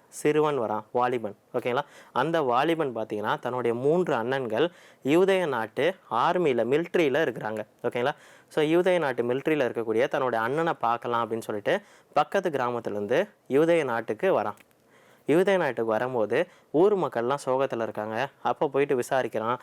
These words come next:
ஊர் மக்கள் முன்னிலையில ஊர் மக்கள் இவன்கிட்ட சொல்றாங்க. So, இந்த மாதிரி கோலியாத் அப்படின்ற ஒரு அரக்கன் இருக்கான். அவன் திருமுறையெல்லாம் பழிக்கிறான். கடவுளை இகழ்ந்து பேசுறான். அவன் ஸ்ட்ரெயிட்டா எங்களை one to one போருக்கு அழைக்கிறான். இந்த போர்ல நாங்க தோத்துட்டா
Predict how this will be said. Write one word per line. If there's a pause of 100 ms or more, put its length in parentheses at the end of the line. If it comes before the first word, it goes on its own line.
(260)
ஊர்
மக்கள்
முன்னிலையில (220)
ஊர்
மக்கள்
இவன்கிட்ட
சொல்றாங்க. (340)
So,
இந்த
மாதிரி (1000)
கோலியாத்
அப்படின்ற
ஒரு
அரக்கன்
இருக்கான். (340)
அவன்
திருமுறையெல்லாம்
பழிக்கிறான்.
கடவுளை
இகழ்ந்து
பேசுறான். (320)
அவன்
ஸ்ட்ரெயிட்டா
எங்களை (220)
one
to
one
போருக்கு
அழைக்கிறான். (320)
இந்த
போர்ல
நாங்க
தோத்துட்டா